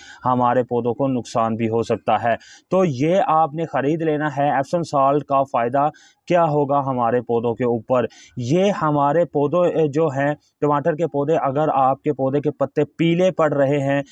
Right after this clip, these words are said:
लश ग्रीन नहीं हैं, तो इसके इस्तेमाल से ना सिर्फ हमारे पौधे लश ग्रीन हो जाएंगे, बल्कि उसके ऊपर ज़्यादा ब्रांचेस भी आना शुरू हो जाएंगी। तो आपने तकरीबन एक चम्मच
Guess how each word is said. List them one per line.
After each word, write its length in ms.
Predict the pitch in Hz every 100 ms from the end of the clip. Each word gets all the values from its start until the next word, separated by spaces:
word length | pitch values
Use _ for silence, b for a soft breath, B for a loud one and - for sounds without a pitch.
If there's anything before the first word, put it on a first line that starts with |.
| B B
लश 240 | 131 156 -
ग्रीन 180 | 165 160
नहीं 340 | 139 139 175
हैं, 200 | 147 151
तो 180 | 151 170
इसके 280 | 170 - 214
इस्तेमाल 640 | - 160 - 147 131 156
से 140 | 151 156
ना 240 | 127 147
सिर्फ 260 | 160 156 147
हमारे 380 | 135 123 123 110
पौधे 320 | - 127 127
लश 340 | 123 104 123 -
ग्रीन 200 | 165 170
हो 160 | 156 151
जाएंगे, 420 | 151 143 143 147 B B B
बल्कि 280 | 120 165 165
उसके 360 | 190 156 151 185
ऊपर 380 | 151 143 170 156
ज़्यादा 340 | 120 123 135
ब्रांचेस 460 | 120 127 113 131 113
भी 140 | 135
आना 240 | 123 107 135
शुरू 360 | - 127 127
हो 200 | 113 117
जाएंगी। 440 | 110 117 107 117 104 B B -
तो 80 | 196 -
आपने 500 | 151 151 175 160 160
तकरीबन 600 | 147 156 147 139 139 165 156 135
एक 280 | 143 165 -
चम्मच 420 | 156 131 143 151